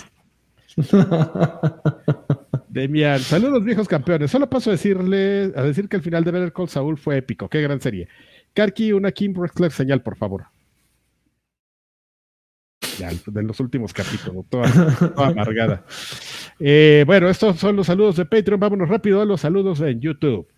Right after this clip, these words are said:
Speaker 1: En
Speaker 2: Déjame
Speaker 1: YouTube.
Speaker 2: refrescar aquí para saber si, que luego me echan bronca de que no salen todos. Y, ay, güey, sí hay bastantes. Eh, Iván García dice, "Qué hermoso poder ver a los viejo-, a los payasiviejos. Saludos y abrazos a los presentes.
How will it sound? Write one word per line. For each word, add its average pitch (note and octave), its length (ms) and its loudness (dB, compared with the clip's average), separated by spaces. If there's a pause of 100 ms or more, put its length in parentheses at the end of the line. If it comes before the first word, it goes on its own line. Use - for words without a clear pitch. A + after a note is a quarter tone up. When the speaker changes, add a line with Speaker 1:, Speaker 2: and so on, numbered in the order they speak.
Speaker 1:
En D3 160 0 (300)
Speaker 2:
Déjame D3 200 0
Speaker 1:
YouTube. A#2+ 160 -2
Speaker 2:
refrescar D3 420 -2
aquí F3+ 260 -2
para G#2+ 240 -4
saber A2+ 300 -6
si, F#2 340 -8 (1200)
que A2+ 60 -4
luego C3+ 180 -2
me C3+ 80 -4
echan B2 200 -2
bronca C#3 420 0 (100)
de G2 120 -4
que - 120 -12
no G2 120 -8
salen G#2+ 320 -4
todos. D3+ 500 -6 (1400)
Y, D3 640 0
ay, A#2+ 160 -4
güey, D#3+ 400 -2 (140)
sí - 160 -8
hay C3 300 -2
bastantes. A2+ 640 -4
Eh, C#3 280 4
Iván F#3+ 180 6
García G3 420 4
dice, D#3 280 0
"Qué B3+ 120 4
hermoso B3+ 320 2
poder F#3 200 2
ver F#3+ 140 4
a F#3 40 4
los D#3 100 0
viejo-, B2 280 -6 (420)
a C3 60 2
los C#3 180 2
payasiviejos. D3 680 0
Saludos F3 360 2
y D#3+ 60 0
abrazos D#3+ 320 0
a C#3 60 0
los B2 100 -4
presentes. A2+ 460 -6